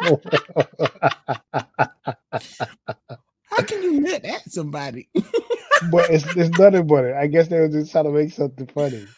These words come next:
Speaker 2: Nutter Butter. That's already inappropriate. <laughs> That's
Speaker 1: Look, you
Speaker 2: already
Speaker 1: see,
Speaker 2: bad.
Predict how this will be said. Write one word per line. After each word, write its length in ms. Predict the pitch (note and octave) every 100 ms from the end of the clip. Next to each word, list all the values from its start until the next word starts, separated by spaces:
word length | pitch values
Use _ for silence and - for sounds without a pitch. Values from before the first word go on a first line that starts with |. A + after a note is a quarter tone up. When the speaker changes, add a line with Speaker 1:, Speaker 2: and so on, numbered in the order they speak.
| _ _ _ _ _ G3+
Speaker 2:
Nutter 400 | A#2 A#2+ G3+ E3
Butter. 420 | B2 A#2 G#2 - -
That's 220 | C#3+ -
already 500 | C#3+ C3+ C#3 C#3 A2
inappropriate. 640 | G#2+ G#2 B2 G#2 D2 -
<laughs> 920 | - C#3 G3 - - - C5 - -
That's 180 | A#3+ A#3
Speaker 1:
Look, 80 | E3
you 40 |
Speaker 2:
already 480 | F#3+ F3+ E3 E3+ D3
Speaker 1:
see, 0 |
Speaker 2:
bad. 480 | A#2 C3 D#3 C3 D#3+